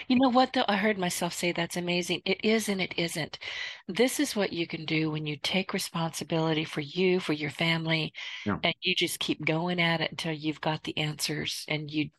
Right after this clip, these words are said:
Speaker 1: don't
Speaker 2: Yeah.
Speaker 1: give up.
Speaker 2: Well, yeah, and I will tell you, um, it, it, it changed my, I mean, I can tell you, I thought, and again, I've sent over forty people to go get brain scan.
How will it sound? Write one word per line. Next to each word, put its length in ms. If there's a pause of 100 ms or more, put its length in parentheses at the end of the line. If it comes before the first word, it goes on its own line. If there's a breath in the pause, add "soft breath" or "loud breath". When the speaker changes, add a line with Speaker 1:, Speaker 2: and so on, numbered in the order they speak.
(120)
Speaker 1:
don't 300
Speaker 2:
Yeah. 160
Speaker 1:
give 340 (140)
up. 300 (800)
Speaker 2:
Well, 240
yeah, 360
and 140
I 120
will 140
tell 260
you, 440
um, 560 (120)
it, 320
it, 220
it 60
changed 220
my, 140
I 40
mean, 140
I 140
can 80
tell 160
you, 180 (100)
I 260
thought, 480 (580)
and 80
again, 240
I've 200
sent 300 (840)
over 260
forty 380
people 440 (420)
to 80
go 120
get 180
brain 240
scan. 240